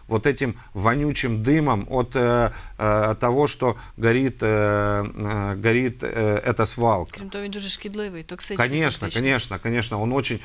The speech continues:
Speaker 1: он очень вредный. Во-первых, здесь, э, я считаю, нужно продвигать две инициативы. Первая инициатива — это социальные доплаты, э, за, скажем так, за вредность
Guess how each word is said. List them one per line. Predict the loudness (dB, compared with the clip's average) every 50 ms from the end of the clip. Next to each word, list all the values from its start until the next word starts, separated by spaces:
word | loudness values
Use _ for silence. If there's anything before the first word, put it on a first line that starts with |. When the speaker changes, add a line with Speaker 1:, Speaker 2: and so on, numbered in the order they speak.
| -12 -16 -10
Speaker 1:
он | -4 -2 0 0
очень | 0 0 2 2 2
вредный. | 4 4 4 2 0 -2 -8 -10 -14 -18 -12 -4 0
Во-первых, | 0 0 2 2 2 2 2 0 0 -2 -4
здесь, | 0 2 4 4 4 2 -2 -8 -16 -16 -8
э, | -2 0 2 4 4 4 4 4 2 2 2 2
я | 2 2 2 2
считаю, | 2 0 -2 0 0 0 0 0
нужно | 0 0 0 0 0 0 0 -2 -2 -4 -6 -14 -12 -4
продвигать | -2 -2 0 2 2 2 4 4 2 2
две | 2 2 2 2 2
инициативы. | 2 2 0 0 0 0 0 0 0 -2 -4 -4 -2 -2 -2 -4 -6 -10 -14 -20 -8 -2
Первая | 2 2 4 4 4 2 2
инициатива — | 0 0 -2 -2 0 2 0 0 0 0 0 0 0 0 -2 -4 -6 -14 -8 -2
это | 0 0 0 2 2 2 2 2 0 -4 -12 -20 -20 -20 -20 -20 -20 -20 -20 -20 _ _ _ -20 -12 -6
социальные | -2 0 0 0 2 2 4 4 2 2 0 -2 -2
доплаты, | 0 0 -2 -2 0 2 4 4 4 2 0 -6 -12 -12 -14 -18 -20 -20 -20 -18 -8
э, | -4 -2 0 2 2 2 2 2
за, | 2 4 4 4 4 4 2 0 -6 -16 -20 -14 -8 -4
скажем | -4 -2 0 0 2 2 0 -2 -2
так, | -2 -2 -2 -2 -2
за | 0 0 2
вредность | 2 2 2 4 4 2 0 -2 -4 -4 -4 -6 -8 -10